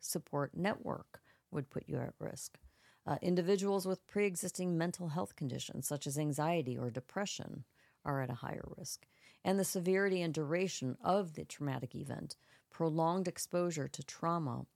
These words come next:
or repeated traumatic experiences can increase your risk. And individual factors such as age, gender, and genetic predispositions may also be an influence.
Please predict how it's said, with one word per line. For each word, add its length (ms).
or 140
repeated 720
traumatic 560
experiences 800
can 260
increase 580
your 120
risk. 480
And 160
individual 560
factors 500
such 220
as 200
age, 460
gender, 460
and 240
genetic 460
predispositions 960
may 180
also 360
be 200
an 120
influence. 600